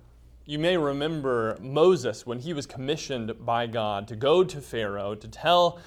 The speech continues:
uh, Pharaoh to let his people go. And Moses is very hesitant. Moses at this point, uh, views himself maybe as a, a one-talent man. He, he, he's not the kind of person that, that is equipped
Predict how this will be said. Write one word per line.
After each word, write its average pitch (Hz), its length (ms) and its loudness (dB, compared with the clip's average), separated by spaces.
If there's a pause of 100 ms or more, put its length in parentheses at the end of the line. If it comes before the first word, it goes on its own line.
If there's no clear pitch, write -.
(180)
uh, 131 300 0
Pharaoh 165 380 6
to 143 140 -6
let 151 340 4
his 156 200 -6
people 151 380 -6
go. 131 220 2
And 165 160 0
Moses 214 420 6
is 175 140 0
very 214 320 4
hesitant. 147 500 -4
Moses 185 420 0
at 156 140 -4
this 175 160 -2
point, 151 400 -8 (320)
uh, - 320 -4
views 175 320 -4
himself 196 460 -2
maybe 151 300 -2
as 131 120 0
a, 123 80 0
a 113 300 -2
one-talent 123 840 -2
man. 110 200 -8
He, 202 160 -2
he, 214 280 -4
he's 233 300 -2
not 196 240 4
the 185 80 0
kind 156 260 -2
of 135 100 -10
person 160 460 -4
that, 131 240 -4 (220)
that 143 140 2
is 139 140 -2
equipped 214 540 2